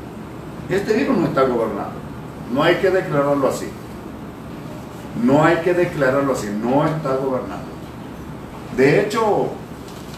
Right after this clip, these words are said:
los informes, las investigaciones hablan de que han muerto más gente por otro tipo de enfermedades. Hace, ayer estaba yo escuchando las noticias, cuántos mataron, cuántos asesinaron, ma-, en un día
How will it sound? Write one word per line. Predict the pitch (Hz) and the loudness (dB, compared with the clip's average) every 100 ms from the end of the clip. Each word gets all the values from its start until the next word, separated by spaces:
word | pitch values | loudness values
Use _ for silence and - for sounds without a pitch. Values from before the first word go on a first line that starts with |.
| - - - | -14 -10 -4
los | 117 117 120 | 2 2 4
informes, | 120 - - - 175 | 6 6 6 2 2
las | 151 | 0
investigaciones | 127 120 123 110 104 135 156 180 185 - - - - - | 0 -2 -2 -2 0 0 2 0 -4 -10 -14 -16 -10 0
hablan | 127 170 175 | 2 4 2
de | 147 131 | 2 0
que | - 123 | 2 4
han | 120 160 156 | 6 6 6
muerto | 160 196 - - 156 | 6 6 6 0 0
más | 180 - | 0 0
gente | 180 185 - 190 175 156 143 131 117 127 | -2 -4 -2 -2 0 0 2 2 2 -2
por | 123 139 | 0 2
otro | 180 185 160 147 | 0 -2 -6 -4
tipo | 170 190 - 185 170 | -6 -6 -2 0 2
de | 143 131 | 4 4
enfermedades. | 113 117 107 107 160 196 202 208 202 - - - - | 2 -2 -2 2 6 6 6 4 -2 -6 -12 -8 -2
Hace, | - - 160 - 196 156 | 2 4 2 0 -2 2
ayer | 175 254 170 | 2 4 2
estaba | - 175 170 | 2 0 0
yo | 180 | 0
escuchando | 175 151 151 165 | -2 -2 0 0
las | 170 143 | 0 0
noticias, | 123 160 160 175 - - 143 | 0 -2 0 -2 -2 -4 0
cuántos | - - - 165 156 | 2 0 0 0 2
mataron, | 139 131 - - 151 165 156 | 0 0 -2 -2 0 2 2
cuántos | 143 151 156 151 | 0 0 2 2
asesinaron, | 131 127 110 110 120 175 175 - - - 131 156 | 2 0 -4 -2 2 2 2 -2 -10 -4 2 4
ma-, | 190 220 156 | 4 4 2
en | 147 | 0
un | 190 196 | 0 0
día | 208 240 - | 2 4 2